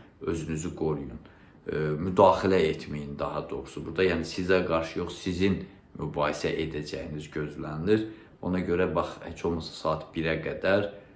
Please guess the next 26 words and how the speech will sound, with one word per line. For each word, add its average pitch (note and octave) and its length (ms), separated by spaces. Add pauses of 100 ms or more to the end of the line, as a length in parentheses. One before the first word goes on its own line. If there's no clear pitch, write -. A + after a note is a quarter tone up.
(140)
e, - 180
bu - 160
şeylərdə D#2 560
neytral D2+ 480
olun. D2+ 300
Bu E2+ 100
proqnozun D#2 560
da D2+ 80
mahiyyəti, D2+ 840 (500)
anlamı D#2 560
odur D#2 400
ki, G2 320
əvvəlcədən D2+ 680
bilib D#2+ 340
tədbirli D2+ 560
olasınız. - 480
Sonrakı F#2 480
saatlarda D#2 720
isə, - 400
yəni D#2+ 320 (560)
saat D#2+ 400
birdən, D#2 480
günorta D2+ 360
saat D#2 300
birdən D#2+ 240
sonrakı, D#2 520